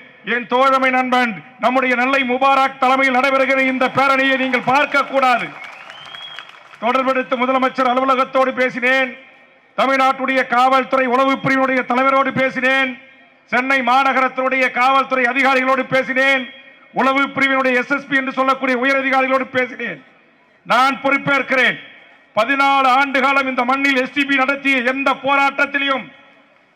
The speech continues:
இன்றைக்கு பாசிச பாரதிய ஜனதா கும்பல்கள் போல் அப்பாவி பொதுமக்களுக்கு அச்சுறுத்தல்களை,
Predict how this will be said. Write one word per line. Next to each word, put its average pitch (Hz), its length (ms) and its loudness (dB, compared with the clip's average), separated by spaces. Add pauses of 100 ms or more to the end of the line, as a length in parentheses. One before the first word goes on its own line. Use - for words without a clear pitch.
(1040)
இன்றைக்கு 285 520 0
பாசிச 277 400 0
பாரதிய 277 400 2
ஜனதா 277 440 0
கும்பல்கள் 269 440 -2
போல் 277 260 0
அப்பாவி 277 440 2
பொதுமக்களுக்கு 277 680 -2
அச்சுறுத்தல்களை, 277 720 0